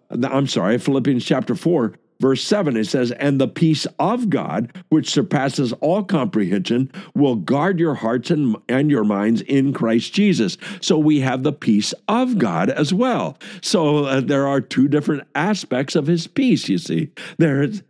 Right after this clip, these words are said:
there's the peace we have with God because we are not enemies of God and he is not our enemy anymore. Jesus has established peace between us. Um,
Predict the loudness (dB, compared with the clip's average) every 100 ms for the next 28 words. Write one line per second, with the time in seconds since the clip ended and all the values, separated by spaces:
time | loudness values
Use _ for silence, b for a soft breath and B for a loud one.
0 | _ -2 0 -2 -4 0 0 0 -2 0
1 | -2 -2 2 2 2 -2 -8 -4 -2 -2
2 | -2 -2 -2 B B -2 2 2 2 0
3 | -2 -2 0 2 4 2 2 -2 -2 -2
4 | 0 0 2 2 2 0 0 -2 0 0
5 | 0 0 0 -2 -2 0 0 0 2 0
6 | B B B B 0 2 4 2 2 2
7 | 2 0 0 0 2 2 0 -4 2 2
8 | 2 -2 -2 0 2 0 -2 -4 -4 -10
9 | _ -18 -8 -2 0 0 -2